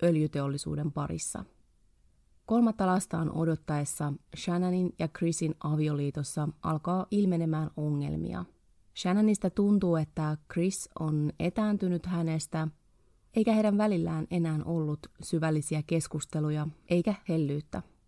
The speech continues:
Chris tunnustaa Shannonille, että ei ehkä olisi halunnut kolmatta lasta,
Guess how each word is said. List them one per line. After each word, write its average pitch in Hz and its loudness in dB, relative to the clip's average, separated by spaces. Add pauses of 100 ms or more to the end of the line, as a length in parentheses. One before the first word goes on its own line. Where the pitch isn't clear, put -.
(340)
Chris 202 4
tunnustaa 185 2
Shannonille, 160 0 (240)
että 160 -4 (140)
ei 202 2
ehkä 202 -2
olisi 202 0
halunnut 151 -2
kolmatta 151 -4
lasta, 151 -4